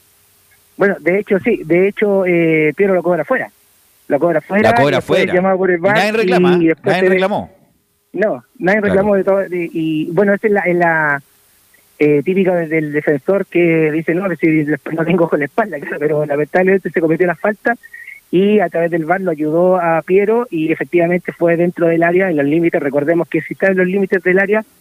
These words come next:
Speaker 1: eh, eh, pisando la línea o sobre la línea es de parte del área, así que correctamente
Speaker 2: penal.
Speaker 1: sancionado por el var, en este caso penal.
Speaker 2: Es buena esa parte, esa observación que hace René, porque <laughs> puede to-, estar tocando un dedo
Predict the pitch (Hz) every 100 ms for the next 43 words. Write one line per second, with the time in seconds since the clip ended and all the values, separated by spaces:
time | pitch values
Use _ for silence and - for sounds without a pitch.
0 | _ - - - 151 156 - 147 135 131
1 | 196 214 202 185 202 190 156 143 147 -
2 | 220 220 214 208 233 233 233 - 165 175
3 | 170 - 185 - 196 214 170 151 175 185
4 | 175 - - _ 190 196 190 202 113 131
5 | 196 190 196 185 180 165 202 220 202 190
6 | 180 190 170 113 92 - _ _ 120 113
7 | 147 165 - 165 170 170 180 165 151 135
8 | - 135 131 123 117 113 104 101 95 -
9 | 95 113 110 135 120 139 147 127 147 147
10 | 120 - - - - - - - 139 -
11 | 113 _ _ _ 131 120 170 135 135 120
12 | 120 180 143